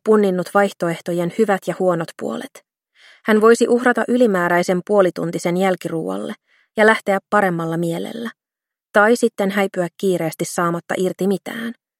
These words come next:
Sen herkullisen sushin lisäksi, jonka hän oli jo syönyt. Kuluneet puolitoista tuntia olivat joka tapauksessa menetettyjä.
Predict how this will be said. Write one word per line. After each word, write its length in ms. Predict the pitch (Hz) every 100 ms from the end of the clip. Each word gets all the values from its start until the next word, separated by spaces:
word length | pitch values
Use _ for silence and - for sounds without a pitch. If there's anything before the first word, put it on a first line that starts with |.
| _ _ -
Sen 160 | - 170
herkullisen 680 | 175 185 - 175 170 175 165
sushin 440 | 214 202 175 160
lisäksi, 520 | 160 170 165 - 175
jonka 220 | 160 160 160
hän 160 | 165 165
oli 160 | 160
jo 80 | 151
syönyt. 460 | - 170 160 220 - - _ _ _ _ _ _ _ _
Kuluneet 440 | 208 220 226 214 -
puolitoista 540 | 226 233 214 180 -
tuntia 440 | 180 180 175 180 180
olivat 320 | 190 202 -
joka 200 | 220 240
tapauksessa 640 | 220 - 185 - 202 208
menetettyjä. 720 | 196 170 165 - _ - 262